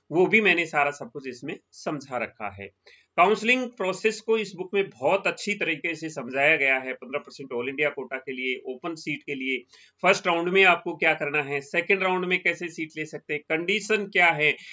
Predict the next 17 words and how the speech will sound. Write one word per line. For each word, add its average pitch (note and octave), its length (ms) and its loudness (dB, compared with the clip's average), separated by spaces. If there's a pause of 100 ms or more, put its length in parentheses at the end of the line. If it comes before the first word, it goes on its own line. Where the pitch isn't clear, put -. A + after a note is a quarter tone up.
(120)
एक B3 160 6
सिंपल C#4+ 360 0
लैंग्वेज F3+ 480 4
में F#3+ 140 -2
पूरी A#3+ 340 -4
की A3+ 120 -2 (180)
पूरी A#3+ 260 0
जो A3+ 120 4
काउंसलिंग D#3+ 420 -4
प्रोसेस C#3+ 440 -10
है F#3 60 -4
वो D#3+ 180 -6
मैंने B2 260 -4
इसमें D#3+ 300 -10
समझा A#2 480 -4
रखा G#2+ 380 -6
है। F#2+ 80 -12